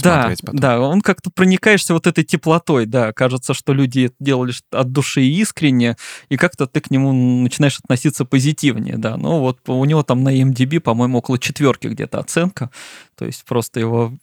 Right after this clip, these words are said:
Speaker 1: э, разносят все.
Speaker 2: Это еще нормально, у некоторых там и, и три, и два.
Speaker 1: Так что, если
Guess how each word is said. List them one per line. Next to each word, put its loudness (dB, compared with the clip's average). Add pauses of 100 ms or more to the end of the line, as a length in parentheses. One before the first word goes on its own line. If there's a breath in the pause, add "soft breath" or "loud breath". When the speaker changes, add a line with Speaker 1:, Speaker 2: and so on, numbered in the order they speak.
Speaker 1:
э, 0
разносят 2
все. -4
Speaker 2:
Это -2
еще 0
нормально, -2
у -6
некоторых -6
там -4
и, -6 (180)
и -6
три, -2
и -2
два. -6
Speaker 1:
Так 2
что, 4
если 0